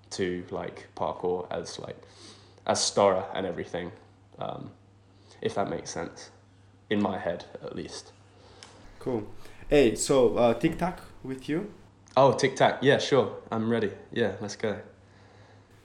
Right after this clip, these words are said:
Speaker 2: So let's go. Plyo or strides?
Speaker 1: Um, plyo.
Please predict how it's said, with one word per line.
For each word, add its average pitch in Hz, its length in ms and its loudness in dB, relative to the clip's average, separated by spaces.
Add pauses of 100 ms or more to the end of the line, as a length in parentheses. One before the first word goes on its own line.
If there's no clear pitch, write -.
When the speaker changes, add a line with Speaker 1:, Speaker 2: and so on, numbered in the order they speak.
Speaker 2:
So - 140 -10
let's 123 200 -4
go. 107 260 0 (380)
Plyo 175 480 4
or 143 160 4
strides? 113 720 0 (360)
Speaker 1:
Um, 107 560 4
plyo. 95 480 2